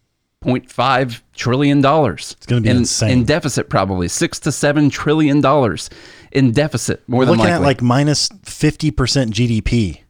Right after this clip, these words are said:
Speaker 2: come the second quarter.
Speaker 1: Yeah.
Speaker 2: By the way.
Speaker 1: So the G D P decreases, which, by the way, is where, uh, they collect tr-, tax revenue from the economy. So they shut down the economy. They're gonna
Speaker 2: So the
Speaker 1: collect
Speaker 2: proj-, so the projected deficit's probably gonna be, well, the projected deficit's probably wrong. It's gonna be way higher.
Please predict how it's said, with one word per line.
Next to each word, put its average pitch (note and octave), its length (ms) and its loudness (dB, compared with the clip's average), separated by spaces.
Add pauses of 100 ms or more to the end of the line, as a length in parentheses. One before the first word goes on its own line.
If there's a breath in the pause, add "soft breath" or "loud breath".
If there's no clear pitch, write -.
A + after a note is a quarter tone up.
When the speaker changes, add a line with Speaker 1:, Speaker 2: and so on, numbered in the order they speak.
(180)
Speaker 2:
come A#2 200 0
the G2+ 60 0
second G2+ 320 -2
quarter. G#2 380 -6 (200)
Speaker 1:
Yeah. - 280 0 (120)
Speaker 2:
By G2 140 -4
the F2 100 -4
way. F2 240 -6 (260)
Speaker 1:
So D#3+ 200 -2
the C#3+ 100 2
G C#3+ 180 0
D F#3 120 0
P E3 200 2
decreases, C#3 520 -2
which, B2+ 300 -4
by G#2+ 140 2
the C#3 80 0
way, A#2 180 2
is - 160 -10
where, G#2+ 320 -6 (140)
uh, A2+ 80 -8
they A2+ 140 -4
collect - 460 -2
tr-, - 120 -6 (160)
tax E3 340 -4
revenue A#2 560 0
from A2+ 300 0
the A#2 220 0
economy. B2 520 0
So C3 160 -6
they A2+ 80 0
shut F3+ 240 2
down D3+ 160 2
the C#3+ 60 4
economy. A#2 400 2
They're C3 140 2
gonna B2+ 140 2
Speaker 2:
So C3+ 60 4
the C3 100 0
Speaker 1:
collect C3+ 320 0
Speaker 2:
proj-, - 180 -14
so D3 140 0
the C3+ 100 4
projected C3 520 0
deficit's C3 480 0
probably A#2 240 2
gonna A2 120 0
be, G2+ 340 -2 (440)
well, D3 140 0
the C#3+ 60 2
projected B2+ 420 0
deficit's A2+ 400 0
probably B2+ 240 2
wrong. G2 440 0
It's - 120 -12
gonna B2+ 140 0
be G#2 100 0
way B2+ 240 2
higher. A2 500 -2